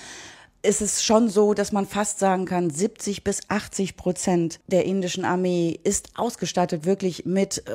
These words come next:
russischem Material. Es ist ein bisschen weniger geworden in den letzten Jahren. Die haben durchaus auch aus dem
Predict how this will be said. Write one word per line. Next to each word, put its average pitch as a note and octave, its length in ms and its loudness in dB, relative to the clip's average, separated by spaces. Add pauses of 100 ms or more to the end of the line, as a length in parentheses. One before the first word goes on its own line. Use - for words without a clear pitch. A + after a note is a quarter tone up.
russischem F#3+ 640 0
Material. F3 880 4 (340)
Es D3 220 -8
ist F#3 140 -4
ein G#3 80 2
bisschen G3 300 0
weniger G3+ 380 4
geworden F3+ 400 4
in F3+ 160 0
den F3 140 4
letzten F3+ 340 0
Jahren. E3 380 4
Die D#3+ 160 -2
haben E3 240 0
durchaus F3+ 480 0
auch E3 280 2 (360)
aus F#3+ 240 2
dem F3 320 2